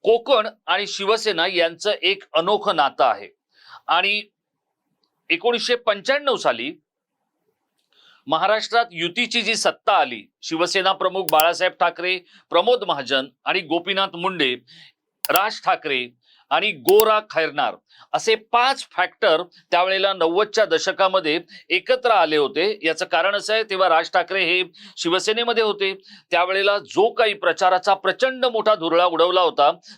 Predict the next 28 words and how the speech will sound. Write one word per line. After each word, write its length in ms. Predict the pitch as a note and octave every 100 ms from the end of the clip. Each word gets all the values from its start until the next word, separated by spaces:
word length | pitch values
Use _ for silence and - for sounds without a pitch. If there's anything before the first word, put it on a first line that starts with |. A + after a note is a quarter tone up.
| -
त्यामध्ये 400 | F#3 G3 F3+ F3+
राज 260 | D3+ F3+ -
ठाकरे 360 | D#3+ D#3 C#3+
हे 380 | D#3 - - E3
एक 140 | F3+ -
प्रमुख 280 | F#3+ G#3+ F3
वक्ते 260 | F3+ - D3
होते. 240 | A#2 G2+
शिवसेना 420 | - F3 G3+ A3
प्रमुख 260 | A3 A3+ A#3
होतेच, 380 | A#3 A#3+ G3 - - - -
पण 120 | F3+
त्याचबरोबरीने 800 | D#3 F#3+ G3 F#3 F3+ F3 F#3+ A3+
राज 220 | E3 E3
ठाकरे 320 | - D#3+ E3 E3+
सुद्धा 260 | D#3 B2+
होते. 240 | A#2+ G#2+ G2 _ _ - - _ -
गोरा 340 | C3 G#3 A#3+ A#3+
खैरनारांनी 640 | D#3+ F3+ F3 G#3+ G#3+ G#3 G#3
त्यावेळेला 380 | G3+ F#3 F#3 F#3
शरद 220 | F3 E3
पवारांवर 460 | - E3+ E3+ E3+ E3+
खूप 220 | - G#3 E3+
मोठ्या 200 | E3+ E3+
प्रमाणात 360 | D#3+ E3 E3 - -
आरोप 280 | D3+ G#3+
केले 220 | G#3+ G#3 G#3
होते 280 | G3+ G3+